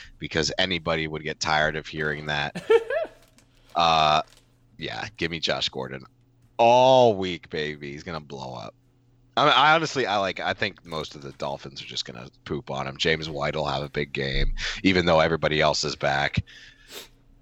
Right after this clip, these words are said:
Speaker 2: Yeah, I like Sunday this week too. Um,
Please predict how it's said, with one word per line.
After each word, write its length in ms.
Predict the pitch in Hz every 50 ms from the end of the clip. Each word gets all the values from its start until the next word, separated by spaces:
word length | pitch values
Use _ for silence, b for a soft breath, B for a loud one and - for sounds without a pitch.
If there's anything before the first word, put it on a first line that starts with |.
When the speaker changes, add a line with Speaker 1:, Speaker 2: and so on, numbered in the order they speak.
| _ b b b b b b _ _ _ -
Speaker 2:
Yeah, 380 | 117 113 110 110 107 110 113 - - - - B B B B B
I 80 | 127
like 140 | 143 156 156
Sunday 260 | 156 - 135 127 127
this 160 | 123 117 - 131
week 140 | 127 123
too. 320 | - 127 123 127 127 120 110 - - - -
Um, 400 | 113 110 107 104 104 98 98 95